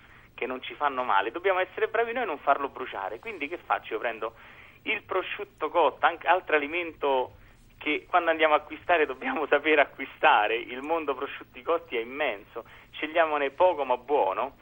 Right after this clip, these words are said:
quindi per quattro persone venti grammi di burro, cinquanta grammi, quaranta di prosciutto cotto, li mettiamo nella, nella casserolina col coperchio sopra con un filo di gas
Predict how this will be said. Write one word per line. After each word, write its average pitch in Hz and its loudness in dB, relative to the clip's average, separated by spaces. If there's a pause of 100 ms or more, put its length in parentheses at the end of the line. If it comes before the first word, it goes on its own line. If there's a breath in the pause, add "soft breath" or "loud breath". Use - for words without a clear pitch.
(260 soft breath)
quindi 120 -8 (240 soft breath)
per 131 -2
quattro 160 0
persone 113 -6
venti 160 -4
grammi 151 -8
di 139 -10
burro, 104 -6 (100)
cinquanta 190 -6
grammi, 131 -4
quaranta 139 -2
di 131 -14
prosciutto 135 -8
cotto, 254 -2
li 147 -4
mettiamo 123 -2
nella, 117 -4 (300)
nella 131 -2
casserolina 135 -4
col 110 -8
coperchio 127 -6
sopra 120 -6
con 110 -6
un 113 -10
filo 127 -10
di 123 -8
gas 95 0